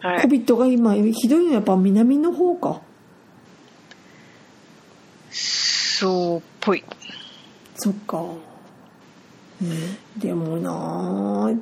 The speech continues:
Speaker 2: ちょっと心配事の大きな懸念事項の一つではあるね、そこのカナダのボーダー。
Speaker 1: そうですね。うん。
Speaker 2: ねえ。まあでも今のところは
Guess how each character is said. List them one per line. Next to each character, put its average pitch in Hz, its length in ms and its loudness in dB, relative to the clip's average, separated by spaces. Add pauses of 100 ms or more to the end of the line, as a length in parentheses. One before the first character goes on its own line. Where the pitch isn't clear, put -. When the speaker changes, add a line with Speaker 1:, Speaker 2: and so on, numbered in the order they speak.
Speaker 2:
ち - 80 -2
ょ 269 40 4
っ 262 100 -2
と 202 260 2 (320)
心 240 360 2
配 294 280 4
事 285 360 2
の 277 580 4 (160)
大 247 140 4 (120)
き 339 100 4
な 233 340 4 (120)
懸 254 160 4
念 269 540 4
事 277 120 2
項 254 180 4
の 208 100 4
一 254 200 4
つ 247 160 2
で 196 80 6
は 180 180 4
あ 185 40 4
る 170 100 -2
ね、 180 380 2 (140)
そ - 140 -6
こ - 180 0
の 175 300 2 (340)
カ 208 120 2
ナ 196 120 4
ダ 170 160 0
の 160 120 0
ボ 165 220 0
ー - 20 0
ダ 175 120 0
ー。 160 180 -4 (2500)
Speaker 1:
そ - 340 0
う 170 60 0
で 151 100 -2
す - 160 -4
ね。 165 400 -2
う 180 60 -2
ん。 180 540 2
Speaker 2:
ね 190 120 -6 (520)
え。 - 20 6
ま 311 80 4
あ - 20 0
で 320 100 2
も 330 100 2
今 247 220 4
の 277 140 2
と 294 140 0
こ 339 140 2
ろ 349 120 4
は 247 180 2